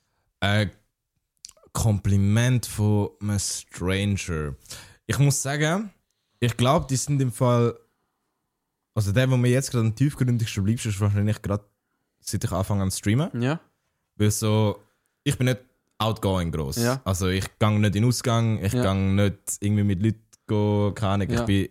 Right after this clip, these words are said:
Speaker 1: ich bin, ich bin Basement-Dweller, basically.
Speaker 2: Ja.
Speaker 1: <laughs> Wegen dem, ich komm nicht so gross in Kontakt mit, mit, mit Fremden.
Speaker 2: Ja.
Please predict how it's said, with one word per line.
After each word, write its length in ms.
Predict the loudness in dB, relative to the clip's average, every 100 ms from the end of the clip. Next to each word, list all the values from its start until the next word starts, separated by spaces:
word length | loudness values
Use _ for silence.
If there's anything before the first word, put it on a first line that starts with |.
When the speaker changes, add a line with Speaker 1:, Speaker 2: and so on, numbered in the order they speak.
| _ _ _
Speaker 1:
ich 140 | -12 -4
bin, 260 | -2 -2 -4
ich 100 | -2
bin 160 | -2
Basement-Dweller, 580 | -2 -4 -6 -6 -6 -6
basically. 440 | -4 2 6 6 10
Speaker 2:
Ja. 920 | 10 12 10 8 8 6 4 4 4
Speaker 1:
<laughs> 60 | 2
Wegen 100 | 2
dem, 240 | -2 -2 -4
ich 120 | -4
komm 180 | 0 2
nicht 160 | 2
so 160 | 2 4
gross 220 | 4 2
in 60 | 2
Kontakt 340 | 2 2 2
mit, 180 | -2 0
mit, 220 | -2 0
mit 160 | -2 0
Fremden. 440 | 2 2 0 -2 -4
Speaker 2:
Ja. 200 | -6